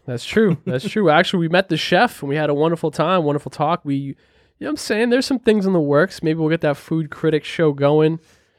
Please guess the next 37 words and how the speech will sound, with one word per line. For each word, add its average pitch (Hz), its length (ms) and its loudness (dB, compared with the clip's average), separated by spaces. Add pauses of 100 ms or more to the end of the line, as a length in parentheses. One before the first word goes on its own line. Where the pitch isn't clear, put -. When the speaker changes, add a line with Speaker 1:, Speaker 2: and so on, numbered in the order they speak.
(240)
Speaker 1:
Bring 147 140 2
some 135 160 -8
cameras, 151 500 0
go 147 140 2
into 151 160 -2
the 143 80 -6
kitchen, 151 420 -4
see 147 160 -6
how 143 120 0
things 147 280 -4
are 127 60 -6
done. 139 460 -4 (280)
I'll 151 120 0
get 165 160 2
on 165 120 4
my 156 140 4
Ramsay 156 560 0
shit 175 300 -2
and 135 160 -4
go 151 160 2
into 147 120 4
their 135 140 0
freezer 156 440 -2
like, 131 300 -4 (600)
"Is 139 100 -4
this 151 120 -2
fresh? - 540 2
Is 139 120 -6
this 151 120 -8
fresh 170 280 0
food? 214 180 2
Is 170 40 0
this 151 100 -2
frozen?" 185 320 2
You 139 40 2
know 143 60 4
what - 40 -4